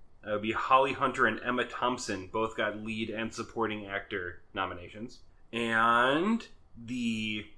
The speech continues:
uh, seventh youngest nominee for Best Supporting Actor happened this year. Nineteen-year-old Leonardo DiCaprio. It'll be a while before he actually takes it home.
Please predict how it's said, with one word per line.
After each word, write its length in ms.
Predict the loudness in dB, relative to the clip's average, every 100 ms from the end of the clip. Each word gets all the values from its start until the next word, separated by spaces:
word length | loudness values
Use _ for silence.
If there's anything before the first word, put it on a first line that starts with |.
| -20 -14 -4
uh, 180 | -4
seventh 640 | -2 0 2 4 2 -2 -6
youngest 720 | -6 0 2 4 2 2 -2 -2
nominee 580 | 2 4 4 4 0 -2
for 340 | 2 6 6
Best 300 | 4 -2 -4
Supporting 460 | -6 2 4 4 0
Actor 340 | -2 2 4 6
happened 320 | 4 2 -2
this 180 | -2 -2
year. 320 | 0 0 -4 -20 -20 -2
Nineteen-year-old 920 | 2 2 0 -2 0 2 6 6 4
Leonardo 680 | 2 0 2 6 8 8 8
DiCaprio. 760 | 4 2 2 2 4 4 4 0 -4 -18 -20 -4
It'll 120 | 0 6
be 80 |
a 80 | 6
while 360 | 8 8 8 6
before 340 | 4 6 6
he 120 | 6 4
actually 380 | 4 2 -2
takes 280 | 2 0 0
it 80 | 2
home. 360 | 4 4 2